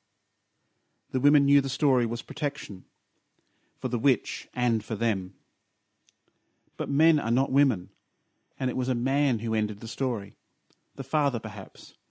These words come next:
taking steps to hide his infidelity, or a superstitious one, believing the story and afraid of what was growing. One morning a group of women arrived to find the walls of the hut rent by heat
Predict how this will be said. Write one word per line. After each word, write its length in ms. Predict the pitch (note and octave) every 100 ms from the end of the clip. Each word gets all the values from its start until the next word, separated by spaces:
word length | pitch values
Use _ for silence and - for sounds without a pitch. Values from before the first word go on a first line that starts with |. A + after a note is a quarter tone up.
| _
taking 280 | - C3+ C3+
steps 360 | B2+ - D#3+ -
to 80 | C3+
hide 300 | C3+ B2 A2+
his 120 | G#2+
infidelity, 680 | A2 G#2 A2 C3 B2 F#2+ F2 _ _ _ _ _
or 100 | C3
a 40 | A#2
superstitious 720 | - C3+ A#2+ - C#3 C3+ -
one, 280 | G2+ F#2 - _ _ _ _
believing 480 | C3 B2 C#3 C3+ A#2+
the 80 | G#2+
story 440 | - A2+ G2 F#2+
and 120 | G2+ G#2
afraid 500 | - C3 B2 A#2+ G#2
of 100 | F#2+
what 180 | G#2+
was 120 | G#2+ G2+
growing. 480 | G#2+ G#2+ G2 F#2 _ _ _ _ _ _ _ _ _ _
One 220 | C3+ C#3+
morning 300 | C#3+ C#3+ B2+
a 60 | A2
group 260 | B2 C3
of 120 | C3
women 220 | A#2+ C3 A#2+
arrived 440 | A#2 B2+ A#2 G#2
to 60 | A#2+
find 260 | A#2+ A2+
the 40 | G#2+
walls 360 | A2+ A#2 B2
of 80 | A#2
the 80 | A#2
hut 180 | B2+ C3
rent 400 | G#2+ B2 C3 -
by 160 | A#2+ A2+
heat 400 | - - -